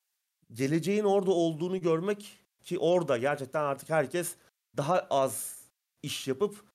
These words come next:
daha uzun sürede daha çok para kazanma derdinde. Ama bu da işte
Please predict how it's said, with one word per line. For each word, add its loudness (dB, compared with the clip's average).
daha 0
uzun -2
sürede -2
daha 4
çok -8
para 0
kazanma -4
derdinde. -2
Ama 0
bu -6
da 4
işte -2